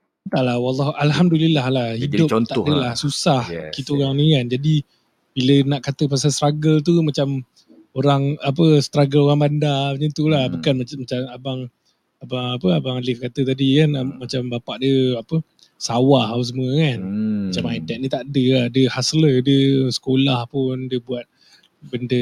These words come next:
Speaker 1: jahat jugalah <laughs> sebenarnya cerita macam
Speaker 2: Yeah.
Speaker 1: anak dia. <laughs> Anak dia tu ikut kat situ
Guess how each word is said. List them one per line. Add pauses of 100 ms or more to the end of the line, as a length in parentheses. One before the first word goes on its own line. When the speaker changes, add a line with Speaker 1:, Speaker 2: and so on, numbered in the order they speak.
(140)
Speaker 1:
jahat
jugalah
<laughs>
sebenarnya
cerita
macam
Speaker 2:
Yeah.
Speaker 1:
anak
dia. (520)
<laughs>
Anak
dia
tu
ikut
kat
situ